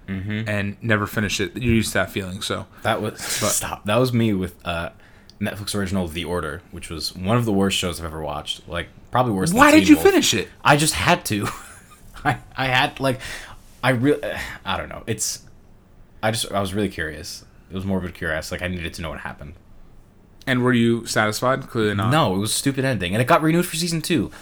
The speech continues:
Speaker 1: How are you gonna cancel Santa Clarita Diet, one of the best Netflix original shows, and renew The Order,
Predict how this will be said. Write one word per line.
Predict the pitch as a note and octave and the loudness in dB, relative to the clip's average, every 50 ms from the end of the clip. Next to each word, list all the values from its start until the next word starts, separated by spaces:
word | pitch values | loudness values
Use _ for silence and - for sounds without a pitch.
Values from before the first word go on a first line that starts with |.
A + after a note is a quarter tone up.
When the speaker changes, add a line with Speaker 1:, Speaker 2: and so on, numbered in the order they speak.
| - - - | -16 -6 2
Speaker 1:
How | - E3 F3+ | 6 8 8
are | F#3 | 10
you | F#3+ | 10
gonna | F#3+ F#3 F3+ | 8 8 8
cancel | E3+ - C#3+ C3 B2 - A#2+ G#2+ G2+ F#2+ - - | 6 4 4 4 4 4 4 4 4 2 0 -6
Santa | - - - C3 C3 C#3 C#3 | -4 2 6 6 6 6 6
Clarita | - - A#2 A#2+ A#2 G2+ | 4 4 6 6 6 4
Diet, | F2 - E2 E2 D#2 D#2+ E2+ F2 - - - - | 2 0 0 0 0 0 -2 -6 -8 -14 -12 -4
one | F#2+ G2+ B2 | 0 2 4
of | B2+ A2+ | 4 2
the | G#2+ | 2
best | F#2 A2 B2+ B2+ - | 4 6 6 6 6
Netflix | B2 A2 - - - - - | 2 0 0 -2 -8 -8 -8
original | E2+ D#2 E2 D#2+ | -6 -6 -6 -6
shows, | - - E2+ D#2+ D#2 D#2 E2 - - - - - - | -6 -6 -6 -6 -6 -6 -8 -10 -12 -18 -20 -10 -4
and | - A2 G#2+ G2+ | -2 0 0 2
renew | G2+ G#2+ A2 A2+ A#2+ A#2+ A#2+ A#2 A2 | 2 4 4 6 6 6 6 4 2
The | - F#2+ G2+ G2+ | 0 0 -2 0
Order, | D#2+ G2+ G#2 F#2+ E2+ D#2+ D#2+ D#2+ | 2 2 0 0 0 -2 -6 -8